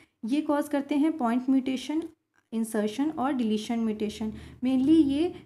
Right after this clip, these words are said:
स्ट्रैंड ब्रेकेज कॉज करते हैं यानी डीएनए के स्ट्रैंड को ब्रेक कर देते हैं। इनको cholestogenic फैक्टर भी कहा जाता है,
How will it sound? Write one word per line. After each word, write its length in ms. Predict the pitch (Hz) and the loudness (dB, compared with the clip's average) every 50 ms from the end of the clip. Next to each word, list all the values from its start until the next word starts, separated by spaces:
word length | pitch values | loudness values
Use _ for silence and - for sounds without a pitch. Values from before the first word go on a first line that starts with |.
| - | -18
स्ट्रैंड 540 | - - - - 269 262 254 277 311 330 311 | -18 -16 -8 -2 0 2 2 4 4 4 4
ब्रेकेज 440 | 240 247 240 233 - 277 285 277 - | 4 2 0 -2 -2 -4 -4 -4 -6
कॉज 300 | - 254 233 226 220 226 | -6 -4 -4 -4 -4 -4
करते 280 | - 233 220 214 233 240 | -6 -6 -6 -4 -2 -2
हैं 120 | 254 262 | 0 0
यानी 220 | 262 254 262 277 | 2 2 2 2
डीएनए 400 | 269 220 226 233 226 226 233 254 | 2 2 2 2 2 2 0 0
के 120 | 247 285 294 | 0 -2 -4
स्ट्रैंड 460 | 294 - - - 226 208 214 220 226 | -6 -6 -10 -8 -6 -4 -4 -4 -4
को 120 | - 285 | -4 -4
ब्रेक 420 | 254 214 185 - 220 240 247 247 - | -6 -6 -4 -4 -2 -2 -4 -4 -6
कर 140 | 247 240 226 | -6 -4 -4
देते 280 | 226 233 233 - 254 | -4 -4 -4 -2 -2
हैं। 160 | 262 285 294 - | -2 -2 -2 -2
इनको 340 | 262 247 240 - 277 277 - - | -2 -2 0 -2 -6 -6 -6 -6
cholestogenic 640 | 214 208 214 208 208 - 262 254 233 240 240 247 269 | -6 -4 -4 -4 -4 -4 -4 -4 -2 -2 -2 -2 -2
फैक्टर 520 | 269 _ - - 202 190 190 _ - 233 | -4 _ -10 -8 -8 -8 -8 _ -8 -8
भी 180 | 240 226 277 277 | -4 -2 -4 -2
कहा 260 | 277 240 - 226 220 | -4 -4 -6 -6 -6
जाता 300 | 208 226 214 214 - 220 | -4 -4 -6 -4 -4 -4
है, 180 | 214 240 285 | -4 -4 -4